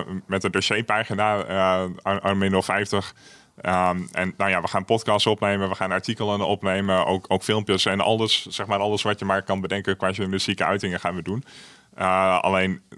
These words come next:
het onderzoek qua publicaties, dat, dat bouwen we wel enigszins op. Want we zijn nu eerst bezig gewoon met de vraag, wat, wat is armoede eigenlijk? Eh, en die vraag, nou ja, je hoorde het net ook al, eh, van de mening op de markt, dat is heel ingewikkeld. En in, in alle wetenschappelijke literatuur en zo, dat is allemaal al heel ingewikkeld.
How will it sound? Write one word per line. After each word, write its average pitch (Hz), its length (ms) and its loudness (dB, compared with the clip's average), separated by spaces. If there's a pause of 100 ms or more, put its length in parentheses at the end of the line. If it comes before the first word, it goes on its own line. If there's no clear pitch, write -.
(200)
het 90 160 -6
onderzoek 110 460 2
qua 104 160 2
publicaties, 107 800 0
dat, 104 260 0
dat 98 260 0
bouwen 104 300 2
we 92 100 0
wel 98 240 4
enigszins 101 460 0
op. 104 160 2 (100)
Want 98 220 0 (280)
we - 100 -6
zijn 101 180 0
nu 104 120 4
eerst 107 260 2
bezig 107 300 2
gewoon 101 200 4
met 101 140 2
de 104 100 0
vraag, 95 400 0
wat, - 200 2
wat 101 160 0
is - 180 0
armoede 90 380 0
eigenlijk? 82 520 -2 (480)
Eh, 87 500 0
en 95 80 0
die 95 120 -2
vraag, 101 300 0 (460)
nou 98 140 0
ja, 90 120 2
je 92 120 -2
hoorde 101 200 2
het 95 100 -4
net 104 180 0
ook 98 180 2
al, 98 240 4
eh, 95 120 4
van 98 120 0
de 95 60 0
mening 98 280 0
op 92 100 0
de 98 60 -2
markt, 90 240 0
dat 101 140 0
is 98 120 2
heel 98 200 2
ingewikkeld. 95 640 0
En 87 380 0
in, 92 360 -4
in 98 140 0
alle 98 260 4
wetenschappelijke 104 720 0
literatuur 104 640 2
en 95 140 2
zo, 92 200 0
dat 92 180 -4
is 101 120 -4
allemaal 92 320 -2
al 90 240 -6
heel 92 240 -8
ingewikkeld. 92 600 -2